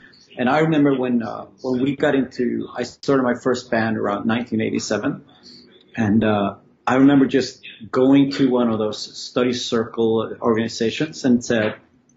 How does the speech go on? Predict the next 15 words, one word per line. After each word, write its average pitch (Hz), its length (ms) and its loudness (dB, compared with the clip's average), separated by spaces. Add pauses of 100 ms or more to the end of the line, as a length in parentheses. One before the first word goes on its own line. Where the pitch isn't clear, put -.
(160)
"We 123 240 4
started 143 380 2
a 123 40 2
band," 120 460 -6 (160)
and 127 100 2
they 131 120 2
said, 120 200 -4
"All 120 80 0
right, 110 220 -2 (320)
you 131 120 0
can 147 160 0
have 135 220 0
this 113 160 -4
practice 127 420 -8
space. 180 440 -4